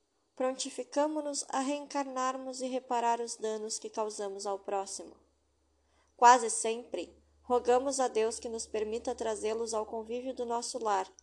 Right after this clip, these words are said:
ligados pelos laços consanguíneos,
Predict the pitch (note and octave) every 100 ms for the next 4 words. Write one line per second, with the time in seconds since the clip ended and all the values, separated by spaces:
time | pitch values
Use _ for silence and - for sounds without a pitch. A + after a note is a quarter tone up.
0 | _ _ _ G#3 - A3 A3+ A#3+ - A3+
1 | A3 G#3 A3 G#3+ A3 A3+ - - C4+ D4+
2 | D4+ C#4 A3 G#3+ A3 A3 -